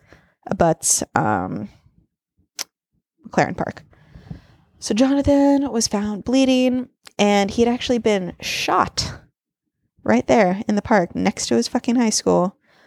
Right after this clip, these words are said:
um, which is pretty bleak. Um, after a two-month investigation, a forty-two-year-old woman named Sylvia Lorena Montoya was arrested for the murder.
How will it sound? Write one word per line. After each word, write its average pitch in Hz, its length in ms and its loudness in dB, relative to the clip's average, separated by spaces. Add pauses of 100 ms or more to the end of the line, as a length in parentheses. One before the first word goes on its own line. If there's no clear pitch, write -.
(280)
um, 175 220 0
which 185 140 -6
is - 80 -4
pretty 190 520 -2 (180)
bleak. - 520 0 (640)
Um, 175 160 0
after 185 260 2
a 196 60 0
two-month 233 640 0
investigation, 175 960 0
a 170 80 0
forty-two-year-old 175 720 0
woman 175 260 -2
named 175 220 -4
Sylvia 180 420 2
Lorena 165 380 0
Montoya 233 640 2 (340)
was - 160 -2
arrested 175 540 2
for - 280 -2
the - 120 -4
murder. - 460 -8